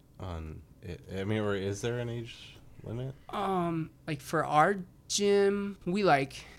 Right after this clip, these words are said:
Speaker 2: if you're a mature ten-year-old, you can hop in on the beginner's boxing class. Um, <clears throat> me personally, like, if it, I, um,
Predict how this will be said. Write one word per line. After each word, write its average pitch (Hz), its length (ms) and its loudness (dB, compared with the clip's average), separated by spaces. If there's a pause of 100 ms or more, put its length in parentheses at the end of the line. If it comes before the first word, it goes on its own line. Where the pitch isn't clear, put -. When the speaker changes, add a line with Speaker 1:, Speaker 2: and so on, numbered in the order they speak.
(140)
Speaker 2:
if 143 140 -6
you're 135 140 2
a 131 40 2
mature 131 440 -2
ten-year-old, 135 560 -2
you 131 80 -2
can 131 120 -6
hop 117 240 -6
in 120 80 -8
on 113 120 -8
the 117 80 -8
beginner's 120 340 -6
boxing 120 380 -6
class. 139 480 -6 (160)
Um, 135 580 -2 (480)
<clears throat> - 400 0
me 160 320 6
personally, 151 560 0
like, 135 240 -4
if 131 220 -6
it, 135 200 -6 (160)
I, 143 440 2 (840)
um, 131 520 -6